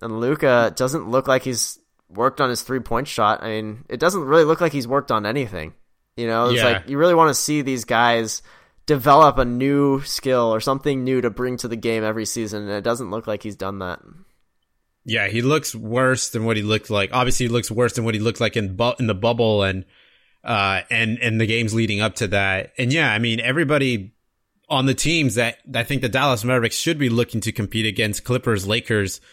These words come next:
Speaker 2: Nuggets. Paul George is pl-, is playing well. Kawhi Leonard's playing well. LeBron, A D, Jokic. You can't put Murray there, but,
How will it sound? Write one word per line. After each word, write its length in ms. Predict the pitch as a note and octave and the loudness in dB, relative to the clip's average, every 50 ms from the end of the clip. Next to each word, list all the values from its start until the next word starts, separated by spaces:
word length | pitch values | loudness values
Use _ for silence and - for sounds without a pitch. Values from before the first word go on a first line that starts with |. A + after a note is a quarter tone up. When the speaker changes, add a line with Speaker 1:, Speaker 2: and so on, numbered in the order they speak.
| _ _ _ _ _ _ _ _ _ | _ _ _ _ _ _ _ _ _
Speaker 2:
Nuggets. 640 | A2 G#2+ A#2 B2 A#2 A#2+ G#2+ G2 - - - - - _ _ _ _ _ _ - | -2 0 0 0 0 -2 -4 -2 -4 -6 -6 -8 -12 _ _ _ _ _ _ -2
Paul 200 | G#2+ A#2 C3+ C#3+ | 0 2 2 2
George 380 | A2+ B2+ C#3 D#3+ F3 D#3+ - | 2 2 4 4 2 2 0
is 120 | - A2 - | -2 -4 -4
pl-, 320 | - A#2 A2+ G#2+ B2+ - - | -4 -4 -4 -2 -4 -2 -2
is 120 | A#2+ G#2 | -2 -4
playing 380 | - - G#2 A2 A#2 A#2+ B2+ B2 | -2 -2 0 0 2 2 2 2
well. 300 | A#2+ B2+ C#3+ D#3 D3 A#2 | 2 2 4 2 2 0
Kawhi 480 | - - - A2+ G#2 F#2+ G2+ A2 A2+ A2+ | -2 -4 -4 -2 0 0 0 0 0 0
Leonard's 280 | A#2+ C3 C3 A#2 - | 0 0 -2 -2 -4
playing 280 | - - A2 G#2 G#2 G2 | -4 -4 -2 -2 -2 -2
well. 260 | G2+ G#2 G#2+ G#2+ G#2 | 0 0 0 0 0
LeBron, 580 | G2 G2 F2+ - A2 G#2 G#2+ A2+ A#2 A2+ A#2 G2+ | -2 -6 -6 -2 -2 0 2 2 0 0 0 -2
A 160 | G#2 G#2 G#2 | -2 -2 -2
D, 540 | F#2 - A2+ G#2+ A2 A2 A#2 A#2 A#2 - - _ _ _ - | -2 -2 -2 0 0 0 0 -2 -4 -6 -10 _ _ _ -6
Jokic. 720 | F#2+ F#2 G#2 A2 G#2+ - - A#2 A#2 A2+ - - - - _ _ _ _ _ _ _ _ | -2 0 0 0 0 0 -2 -2 -2 -2 -4 -6 -14 -20 _ _ _ _ _ _ _ _
You 140 | B2+ A#2+ | -4 -4
can't 180 | G#2+ C3+ A#2+ A2 | -2 -2 0 2
put 80 | B2 A2+ | 2 2
Murray 300 | G2+ G#2+ A#2+ B2+ A#2+ A#2 | 2 2 2 2 2 2
there, 240 | G#2 G#2+ G#2+ G#2+ G#2+ | 2 2 2 2 2
but, 280 | G2 G#2+ G2+ - - | 2 0 0 -2 -4